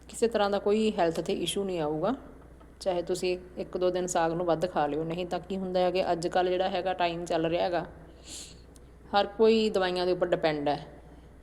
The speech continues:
ਇੱਕ ਜਾਂ ਦੋ, ਵੱਧ ਤੋਂ ਵੱਧ ਤਿੰਨ ਡੰਗ ਤੋਂ ਵੱਧ ਸਾਗ ਨਹੀਂ ਕੋਈ ਖਾ ਸਕਦਾ ਹੈਗਾ। ਤੀਜਾ ਡੰਗ ਤਾਂ ਮੈਨੂੰ ਨਹੀਂ ਲੱਗਦਾ ਕੋਈ ਖਾਂਦਾ ਹੋਣਾ, ਬਸ ਦੋ ਡੰਗ ਹੀ ਮਸਾਂ ਖਾਧਾ ਜਾਂਦਾ ਹੈ।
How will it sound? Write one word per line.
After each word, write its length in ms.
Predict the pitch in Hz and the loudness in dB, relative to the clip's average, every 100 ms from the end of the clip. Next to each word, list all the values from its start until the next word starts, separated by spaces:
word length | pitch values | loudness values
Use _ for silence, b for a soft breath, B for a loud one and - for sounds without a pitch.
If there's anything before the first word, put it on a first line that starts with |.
| B B - | B B -2
ਇੱਕ 220 | 233 240 | 0 4
ਜਾਂ 180 | 233 226 | 6 6
ਦੋ, 480 | 196 196 196 202 196 - | 6 6 6 6 2 2
ਵੱਧ 180 | 220 233 | 2 2
ਤੋਂ 120 | 240 | 4
ਵੱਧ 120 | 226 | 4
ਤਿੰਨ 240 | 220 196 | 4 4
ਡੰਗ 160 | 185 180 | 4 2
ਤੋਂ 140 | 175 | 0
ਵੱਧ 200 | 175 175 185 185 - - - | 2 2 -2 -6 -16 -20 -10
ਸਾਗ 280 | - 175 170 | 2 4 4
ਨਹੀਂ 140 | 190 | 2
ਕੋਈ 120 | 220 | 0
ਖਾ 180 | 196 160 | 0 0
ਸਕਦਾ 320 | 156 147 147 | -2 -4 -2
ਹੈਗਾ। 180 | 147 156 160 - - - B B B B - | -2 -4 -8 -16 -20 -20 B B B B -2
ਤੀਜਾ 240 | 226 208 214 | 2 8 8
ਡੰਗ 180 | 208 | 8
ਤਾਂ 140 | 208 208 | 4 2
ਮੈਨੂੰ 260 | 196 190 | 0 0
ਨਹੀਂ 100 | 202 | 2
ਲੱਗਦਾ 260 | 202 185 180 | 2 2 0
ਕੋਈ 120 | 165 | -2
ਖਾਂਦਾ 320 | 175 160 156 | -4 -2 0
ਹੋਣਾ, 200 | 160 160 | 0 0
ਬਸ 200 | 160 165 165 | 0 0 0
ਦੋ 240 | 165 165 | 2 2
ਡੰਗ 240 | 165 160 | 2 0
ਹੀ 140 | 165 165 | 0 -2
ਮਸਾਂ 280 | 165 160 156 | -2 -4 -4
ਖਾਧਾ 220 | 156 165 | -4 -2
ਜਾਂਦਾ 260 | 170 143 | -2 -4
ਹੈ। 60 | 135 | -6